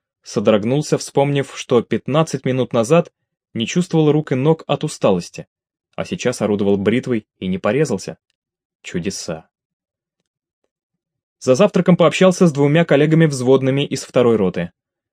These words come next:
Узнал, что они видели мои спортивные выкрутасы, и им не очень это понятно. Зачем офицеру, от которого требуется быть умом подразделения, большая физическая сила?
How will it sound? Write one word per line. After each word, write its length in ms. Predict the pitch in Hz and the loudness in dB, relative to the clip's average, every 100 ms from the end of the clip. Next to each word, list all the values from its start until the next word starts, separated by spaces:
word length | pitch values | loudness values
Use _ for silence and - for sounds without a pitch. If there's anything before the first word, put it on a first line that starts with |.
| _ - | _ -12
Узнал, 360 | 110 139 143 135 | -6 2 2 2
что 240 | - 123 | 2 2
они 400 | 120 131 143 127 | 4 2 2 0
видели 560 | 117 147 151 147 139 123 | 0 0 2 4 4 2
мои 180 | 127 131 | 0 0
спортивные 540 | - 131 - 131 127 | 2 -2 0 -2 0
выкрутасы, 600 | 117 117 117 165 - 160 - _ _ _ _ | 0 0 2 2 2 -2 -4 _ _ _ _
и 140 | 123 | -2
им 120 | 151 160 | 2 4
не 120 | 180 | 6
очень 280 | 139 - 95 | 4 0 -6
это 120 | - | -4
понятно. 440 | 98 95 85 - - _ _ _ _ _ _ _ - | -4 -2 -4 -10 -18 _ _ _ _ _ _ _ -8
Зачем 460 | 104 117 - 147 - | -4 -2 0 -2 -4
офицеру, 460 | 110 120 - 147 | -8 -4 0 2
от 100 | 98 | 2
которого 340 | 107 98 101 98 | -2 -2 -2 -2
требуется 460 | - 101 101 - | -2 0 -2 -2
быть 300 | 104 113 - - | -2 -2 -4 -6
умом 380 | 139 143 123 92 | -2 0 0 0
подразделения, 760 | 101 107 101 123 165 165 160 _ _ | 0 -2 0 0 2 2 0 _ _
большая 480 | - 107 147 - 151 | -4 0 0 2 0
физическая 560 | - 123 127 135 - 143 | 0 -4 -4 -6 -4 -4
сила? 360 | - 113 82 | -4 -6 -6